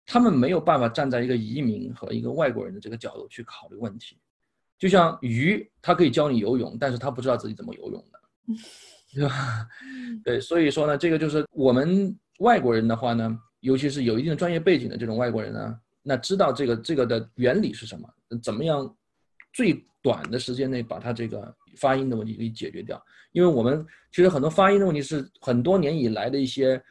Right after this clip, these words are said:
Speaker 1: 之前小学、中学、高中、大学一些不太好的一些这种学习的习惯，
Speaker 2: 习惯。
Speaker 1: 或者是受到的一些语言知识的一些东西的这么多年带过来，那需要 unlearn，对吧？需要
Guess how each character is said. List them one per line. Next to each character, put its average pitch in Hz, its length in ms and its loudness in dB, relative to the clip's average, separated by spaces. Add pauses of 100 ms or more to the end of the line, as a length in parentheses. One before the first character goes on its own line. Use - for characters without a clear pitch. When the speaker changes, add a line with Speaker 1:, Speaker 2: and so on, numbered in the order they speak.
(300)
Speaker 1:
之 170 120 -2
前 135 240 0
小 117 300 2
学、 135 240 4
中 160 220 0
学、 139 340 6 (160)
高 151 160 6
中、 151 180 0
大 139 160 4
学 127 220 0
一 131 60 2
些 131 200 0 (220)
不 - 80 -2
太 160 140 6
好 113 180 -2
的 117 80 -6
一 127 60 -4
些 127 300 -2
这 127 120 -6
种 120 180 -2
学 123 280 -6
习 131 180 -4
的 123 320 2 (400)
习 147 220 -8
惯， 156 160 6
Speaker 2:
习 - 20 0
惯。 - 20 0
Speaker 1:
或 120 140 -2
者 117 60 0
是 113 100 -4
受 147 240 0
到 131 80 2
的 120 100 0
一 120 40 0
些 127 280 0 (960)
语 135 120 2
言 131 180 6
知 202 140 -4
识 196 140 2
的 120 120 4
一 117 60 2
些 123 100 0
东 147 220 -2
西 143 100 -6
的 117 320 -4 (440)
这 208 80 2
么 165 100 4
多 180 160 2
年 120 260 0 (100)
带 196 200 4
过 110 140 -2
来， - 180 -12 (180)
那 143 160 -2
需 151 220 -2
要 160 120 6
unlearn， 160 640 4 (340)
对 - 80 -14
吧？ - 160 -10
需 - 100 -4
要 139 60 2